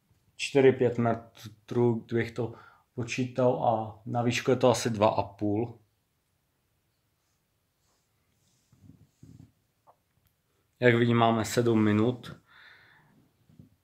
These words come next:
Ohledně toho se mě někdo ptal, jak nainstalovat mody do Minecraftu, tak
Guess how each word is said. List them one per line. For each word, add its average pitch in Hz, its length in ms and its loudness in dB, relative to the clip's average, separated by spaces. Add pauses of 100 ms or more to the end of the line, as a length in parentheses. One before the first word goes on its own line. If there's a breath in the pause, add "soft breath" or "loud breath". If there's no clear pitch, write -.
(280)
Ohledně 143 360 4 (280)
toho 135 680 6
se - 180 -2
mě 139 140 8
někdo 135 240 6
ptal, 131 300 4
jak 127 180 0
nainstalovat 127 640 2
mody 120 540 2 (240 loud breath)
do 107 140 4
Minecraftu, 110 760 2
tak - 540 0